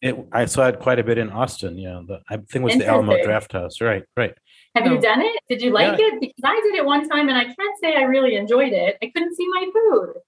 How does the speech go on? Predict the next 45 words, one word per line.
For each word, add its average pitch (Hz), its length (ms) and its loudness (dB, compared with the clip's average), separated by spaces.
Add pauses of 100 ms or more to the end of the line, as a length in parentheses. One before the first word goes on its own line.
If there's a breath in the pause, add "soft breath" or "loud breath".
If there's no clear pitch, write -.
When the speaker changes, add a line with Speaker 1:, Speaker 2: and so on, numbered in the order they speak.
(200)
Speaker 1:
Couldn't 147 180 0
see - 100 -6
your 143 120 2
food. 117 300 0
I 120 60 -2
remember 127 300 4
eating 113 260 0
pizza, 104 500 -4 (280)
uh, 98 380 -2
during 101 340 2
watching 101 260 0
a 90 60 -4
movie. 95 320 0
P-, - 180 -2
pizza 131 380 0
and 117 120 0
beer. 110 440 2
It's - 140 -8
a 131 60 0
good 123 240 -2
combination. 117 460 0
Speaker 2:
Mm-hmm. 208 340 0 (600 soft breath)
Speaker 1:
I - 20 -12
don't 117 140 2
know 117 160 4
what 110 80 0
was 110 160 2
better, 107 260 0
the 95 120 -2
food 107 200 -6
or 101 60 -2
the 95 80 -4
movie 98 300 -2
at - 80 -8
this 95 160 -10
point. 78 360 -16 (440 soft breath)
But 147 80 0
again, 143 180 2
it 107 140 -4
goes 127 260 4
to 123 140 -6
the 104 240 -4 (160)
fact 101 400 -2
that 92 160 -6 (1200)
visual 113 880 2